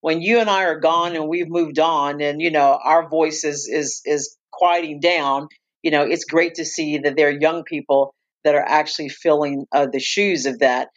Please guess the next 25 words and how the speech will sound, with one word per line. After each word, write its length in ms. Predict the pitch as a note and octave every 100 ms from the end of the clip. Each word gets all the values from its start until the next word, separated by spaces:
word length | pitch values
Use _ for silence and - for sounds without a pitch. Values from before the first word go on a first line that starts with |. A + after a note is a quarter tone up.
| _ _ -
Um, 540 | D3 C#3+ C#3 C#3+ C#3+ - F3
and 160 | E3
right 240 | D#3+ F3+ E3+
now, 400 | E3+ E3+ D#3 D3 -
I'm 160 | D#3+
inspired, 680 | D#3+ D#3 - E3 E3 D3 C3+
really, 500 | D3 G3+ F3 C#3+ D3
as 240 | C3+ C#3 -
timely 540 | - E3+ E3+ D3+ D3
as 160 | C#3+ C#3+
it 120 | C#3+
is, 200 | E3 D3
as 160 | C#3+ D3
we 140 | D#3
have 180 | D#3+ D3+
this 160 | D3
conversation, 760 | - D3+ C#3+ C3 F3 F3+ D#3+ C#3+ _ _ _
by 160 | F3 D#3+ -
all 340 | E3+ G#3 A3 G3+
of 140 | E3
the, 400 | D3 D#3 D3 D3+
uh, 200 | C#3+ C#3 C3+
the 200 | D3+ -
Asian 560 | F3+ A3 G3+ E3 D3+ C#3
women 500 | G3+ F3+ C#3 C#3+